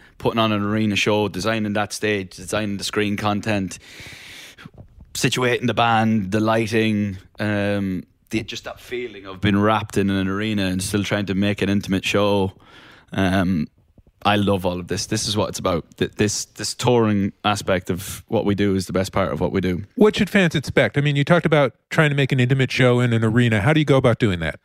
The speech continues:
Speaker 1: Well, uh, set, set listing is a big one. You know, I'm lucky that I've got intimate songs and I've also got, now got some mad ones,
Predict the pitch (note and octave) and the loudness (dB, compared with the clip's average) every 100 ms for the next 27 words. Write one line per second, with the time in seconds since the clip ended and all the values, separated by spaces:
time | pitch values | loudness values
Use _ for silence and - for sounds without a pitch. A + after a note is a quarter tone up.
0 | - D3+ D#3+ D#3+ D#3+ D#3 - F3 - F3+ | 0 2 4 4 4 2 2 0 2 2
1 | B2+ A#2+ - A2+ A2+ A2+ A2+ G#2+ G#2 A#2+ | 2 -2 0 0 2 0 0 0 -2 -4
2 | - A#2+ A2+ A#2+ B2 B2+ A2+ G#2 A#2 A2 | -2 0 2 2 2 0 -2 0 0 0
3 | G#2+ G#2+ - _ - A2 A2+ G#2+ G#2 - | 2 0 -2 _ -6 -2 0 0 -2 0
4 | G#2 G#2 G#2 G2+ G#2 G#2 G2+ G#2 G2+ - | 0 2 0 0 0 0 -2 -2 -2 0
5 | G#2+ G#2 G2+ G2+ F2+ - - G2+ G2+ G2+ | 0 0 0 0 -2 -6 -4 -2 0 0
6 | G2 F2 F2 - | 0 -2 -2 -4